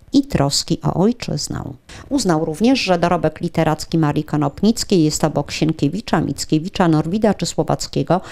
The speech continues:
ważnym czynnikiem kształtującym młode pokolenie i jego patriotyczne poczucie tożsamości narodowej.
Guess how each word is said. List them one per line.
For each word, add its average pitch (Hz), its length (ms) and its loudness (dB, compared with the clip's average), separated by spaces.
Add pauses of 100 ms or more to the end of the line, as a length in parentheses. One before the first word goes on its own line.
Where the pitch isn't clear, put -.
(300)
ważnym 247 420 6
czynnikiem 202 480 2
kształtującym 175 840 2
młode 170 320 2
pokolenie 151 640 2
i 175 440 2
jego 160 360 2
patriotyczne 190 800 0
poczucie 165 420 -2
tożsamości 151 720 -2
narodowej. 147 720 -2